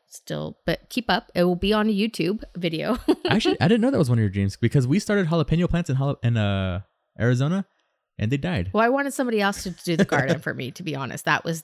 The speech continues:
Speaker 1: the, like, have
Speaker 2: Oh,
Speaker 1: a garden,
Speaker 2: okay.
Speaker 1: but somebody else, in my mind, somebody else was gonna do it. I'm surprised how into it I am.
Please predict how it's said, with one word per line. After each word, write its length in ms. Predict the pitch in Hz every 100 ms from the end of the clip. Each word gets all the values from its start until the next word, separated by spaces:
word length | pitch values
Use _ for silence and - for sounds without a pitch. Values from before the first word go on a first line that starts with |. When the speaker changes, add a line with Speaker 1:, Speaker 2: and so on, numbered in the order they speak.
| -
Speaker 1:
the, 80 | 160
like, 220 | 147 - -
have 200 | - 135
Speaker 2:
Oh, 100 | 139
Speaker 1:
a 40 |
garden, 260 | 135 185 165
Speaker 2:
okay. 60 |
Speaker 1:
but 100 | 127
somebody 260 | - 185 175
else, 260 | 165 165 -
in 140 | 180 190
my 120 | 185
mind, 420 | 190 202 196 170
somebody 200 | 165 156
else 160 | 151 -
was 100 | 165
gonna 140 | 175
do 100 | 180
it. 100 | 180 -
I'm 240 | 185 220
surprised 460 | 220 220 202 175 165
how 140 | 165
into 400 | - 156 147 -
it 100 | - -
I 100 | 131
am. 280 | 107 60